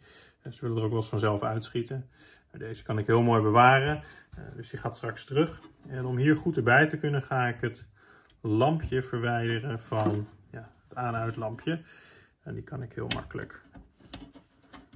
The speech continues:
lostrekken. Als ik mijn vingers kwijt kan. Kijk, die leg ik even apart. Kijk, dan heb ik even mooi de ruimte, zeker voor het filmpje. Vervolgens ga ik de bedrading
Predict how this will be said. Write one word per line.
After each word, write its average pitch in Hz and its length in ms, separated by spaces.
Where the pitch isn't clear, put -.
lostrekken. - 580
Als - 260
ik - 60
mijn - 120
vingers 139 280
kwijt 123 260
kan. - 220
Kijk, - 280
die 139 140
leg 135 100
ik - 100
even 123 220
apart. 185 380
Kijk, - 220
dan 127 120
heb 120 160
ik 117 60
even 120 240
mooi 117 160
de 113 60
ruimte, 110 300
zeker 117 240
voor 117 120
het - 100
filmpje. 160 460
Vervolgens 131 360
ga 131 120
ik 117 80
de 117 60
bedrading 123 540